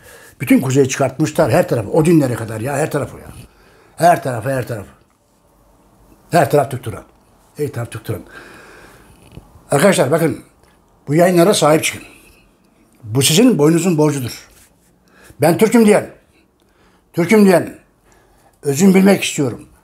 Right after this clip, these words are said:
mayan bilmek istiyorum diyen buraya gelir. Buraya gelir. Özüne, mayasına sahip çıkar.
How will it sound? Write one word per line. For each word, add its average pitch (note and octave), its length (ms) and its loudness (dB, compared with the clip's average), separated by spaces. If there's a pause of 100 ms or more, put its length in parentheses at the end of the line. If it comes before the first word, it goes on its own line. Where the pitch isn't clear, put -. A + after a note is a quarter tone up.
(120)
mayan E3+ 320 2
bilmek F#3 240 0
istiyorum D#3 220 -2
diyen G#3+ 160 -2 (140)
buraya F3 200 2
gelir. C3+ 240 -4 (800)
Buraya F3+ 240 4
gelir. - 460 -8
Özüne, C#3 340 -4
mayasına C#3 400 -2
sahip D3+ 300 -2
çıkar. - 280 -12